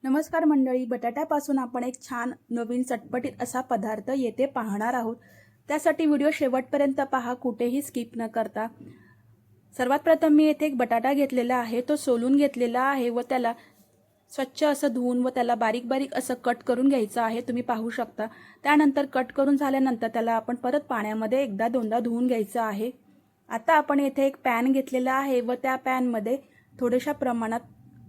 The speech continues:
तेल घालून घेत आहे व सर्व जी बटाटी आपण कट करून घेतलेली आहे ती आता आपण यामध्ये घालून घेणार आहोत.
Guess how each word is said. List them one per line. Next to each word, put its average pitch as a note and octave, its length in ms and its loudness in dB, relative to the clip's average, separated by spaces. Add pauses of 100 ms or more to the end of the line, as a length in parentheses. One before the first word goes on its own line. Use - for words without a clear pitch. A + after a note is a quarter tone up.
तेल C4 200 2
घालून C4 300 2
घेत B3+ 200 2
आहे A#3+ 560 -2 (340)
व C#4 60 -4
सर्व C#4 300 2
जी C#4+ 120 2
बटाटी A#3 420 -2
आपण A3+ 320 -2
कट A#3+ 220 -2
करून B3+ 280 2
घेतलेली A#3+ 400 0
आहे A#3+ 240 -2
ती C4 180 -4
आता B3 280 -4
आपण A#3+ 300 -2
यामध्ये G#3 420 -2
घालून C4 320 2
घेणार G#3+ 260 -2
आहोत. G3 160 -4